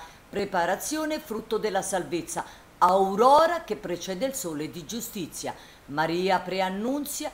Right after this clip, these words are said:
a tutto il mondo la gioia del Salvatore.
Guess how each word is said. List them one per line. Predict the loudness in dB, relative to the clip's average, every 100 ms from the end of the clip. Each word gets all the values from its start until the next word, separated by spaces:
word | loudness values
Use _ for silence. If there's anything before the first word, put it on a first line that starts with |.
| -12 -20 -20 -8
a | 0 0 -2 -4
tutto | -2 0 -4 -4 0
il | 0
mondo | 0 6 6 6 -2 -8 -8 -8
la | -2 4 4
gioia | 2 -4 -4 -6 -8 -10 -8
del | -2 -2
Salvatore. | -2 -4 -4 -4 -2 -4 -6 -12 -14 -20